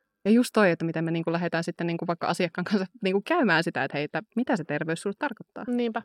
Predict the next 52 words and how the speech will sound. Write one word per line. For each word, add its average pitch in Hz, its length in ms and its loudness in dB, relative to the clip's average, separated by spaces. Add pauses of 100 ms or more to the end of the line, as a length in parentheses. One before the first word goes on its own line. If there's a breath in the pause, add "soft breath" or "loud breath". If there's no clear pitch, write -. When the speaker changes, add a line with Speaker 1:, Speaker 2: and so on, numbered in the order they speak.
Speaker 1:
Niinku, 170 400 -2
tai 156 140 -2
että 269 80 2
Speaker 2:
Kyllä. 190 100 4
Speaker 1:
mitä 185 160 0
se, - 140 -6 (160)
niinku, 175 460 -4
mi-, 202 220 -2
mihin 214 300 2
me 139 140 -2
ollaan 139 240 -4
menossa. 156 420 -4 (260 loud breath)
Ja 175 60 4
just 170 140 2
toi, 180 100 2
että 170 80 -2
Speaker 2:
Kyllä. 190 100 2
Speaker 1:
päästä 190 200 2
siihen 160 240 -2
tilanteeseen, 160 420 -2
että - 80 -8
meillä 160 140 0
on 156 60 2
yhteiset 165 400 0
tavoitteet. 220 640 4 (120)
Speaker 2:
Joo. 208 240 6 (220 loud breath)
Speaker 1:
<laughs> - 240 -16
Koska 165 180 2 (100)
Speaker 2:
Ja, 175 60 -2 (340)
ja 208 200 4
arvotyöskentely, 185 720 2
mä 180 80 0
ajattelin, 185 180 -2
että 185 80 -4
on 180 60 -4
tossa 185 260 -4
kohtaa 190 320 -2
kans 190 200 -2
semmonen, 190 220 -4
niinku, 190 160 -8
tärkeä 196 440 2
asia, 175 260 -2
että 180 160 -6
monesti 190 360 -4
se, - 160 -6
niinku, 175 220 -6
mitä 180 240 -6
me, 185 180 -8
miten 190 240 -2
me 180 80 -2
käyttäydytään, 190 920 2
niin 180 220 -2